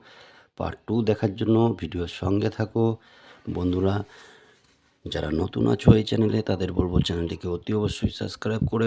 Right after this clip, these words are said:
পাশে থাকা বেল আইকনটি টিপতে ভুলবেন না। তাতে কী হবে, সর্বপ্রথম পেয়ে যাবে আমাদের যে কোনো নাটক। যাই হোক বন্ধুরা, বেশি কথা বলবো না, এগিয়ে যাবো পার্ট টু এর দিকে। পার্ট টু দেখার জন্য ভিডিওটি শেষে যেয়ে পেয়ে যাবে লিংক।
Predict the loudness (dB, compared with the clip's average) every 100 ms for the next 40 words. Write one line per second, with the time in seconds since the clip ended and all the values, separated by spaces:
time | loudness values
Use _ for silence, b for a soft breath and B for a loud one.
0 | 4 4 2 -8 -6 -4 0 0 0 -2
1 | -6 -4 -8 -2 0 2 0 2 2 2
2 | 0 -4 b b b b _ -12 -10 -6
3 | 0 2 2 2 4 4 2 -4 0 0
4 | 2 2 2 2 2 0 -4 -4 -4 -4
5 | -4 -2 2 4 6 4 4 0 -2 -6
6 | b b b b 0 2 2 2 2 2
7 | 2 0 -2 -4 -2 -2 0 0 2 4
8 | 4 2 0 0 2 0 -2 -2 -2 -2
9 | -2 -2 -2 -2 -2 -2 -4 -4 -4 -2
10 | 0 -2 0 0 0 -2 -4 -4 -4 -4
11 | -2 0 0 0 0 2 2 2 2